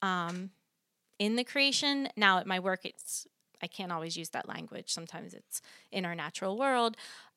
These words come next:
um, when I'm talking to public school children or what have you. But I do think that's part of how I do creation care, getting people to look at the world, um, notice it, experience it, um, connect with it.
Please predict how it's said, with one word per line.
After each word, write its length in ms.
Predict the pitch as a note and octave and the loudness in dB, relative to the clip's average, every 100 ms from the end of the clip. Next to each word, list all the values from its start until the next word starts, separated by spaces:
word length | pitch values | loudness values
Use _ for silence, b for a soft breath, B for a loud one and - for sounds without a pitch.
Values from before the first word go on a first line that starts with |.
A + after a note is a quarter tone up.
| - | 2
um, 640 | G#3 G3 F3+ E3+ F3 F3 - _ _ _ G#3+ - _ _ | 4 6 2 -2 -6 -8 -12 _ _ _ -20 -20 _ _
when 160 | G#3 F3 | -6 -6
I'm 80 | |
talking 340 | E3 E3 - E3+ | -6 -8 -8 -10
to 300 | - - - | -8 -8 -12
public 300 | - F4 C4 | -2 0 0
school 260 | - - F#3+ | -2 -4 -4
children 500 | - F#3 F#3 F3+ E3+ | -6 -8 -8 -10 -8
or 240 | E3+ F3 - _ _ _ - | -8 -10 -12 _ _ _ -8
what 140 | F#3+ | -4
have 200 | F#3 F3 | -2 -4
you. 240 | F3+ F3+ F3+ _ | -4 -10 -10 _
But 240 | - G#3+ - _ | 4 4 4 _
I 100 | - | 2
do 200 | G#3 B3+ | 4 2
think 200 | B3 G#3+ | 2 4
that's 260 | - F#3 - | 8 8 6
part 260 | - C#4+ D4 | 8 8 8
of 140 | D#4 | 6
how 200 | C#4 C#4+ | 8 8
I 140 | C#4+ | 6
do 240 | C#4 C#4 C#4+ | 2 -2 -4
creation 480 | - C#4 B3+ - B3 | -2 -2 0 0 0
care, 240 | B3 A#3+ | 2 2
getting 300 | A3 G#3+ G3+ | 6 4 4
people 360 | - G#3 - G3 - | 0 -2 2 2 2
to 260 | - F#3+ | 2 2
look 380 | F#3 F#3+ G#3 - | 2 4 2 2
at 220 | - C4 - | 2 2 2
the 80 | |
world, 480 | C4+ C#4 C#4 C#4 B3 - | 2 4 4 4 2 -2
um, 520 | - G3 F3+ F3 E3+ E3+ b b | 0 2 2 0 -2 -8 b b
notice 480 | F#3 G3 G#3 A3+ - | 0 2 4 4 6
it, 320 | A3 G#3 G3+ | 8 8 6
experience 800 | - - - G#3 G#3 G3+ G3+ - | 2 0 2 2 4 2 2 4
it, 320 | G3+ G3 G3 - | 6 6 4 0
um, 500 | - F3 E3+ D#3+ D3+ - | -2 -2 -2 -6 -8 -6
connect 440 | - G3 F#3 - | 0 2 0 0
with 180 | G#3 G3 | 0 2
it. 460 | G3+ G3 F#3+ - | 4 6 4 2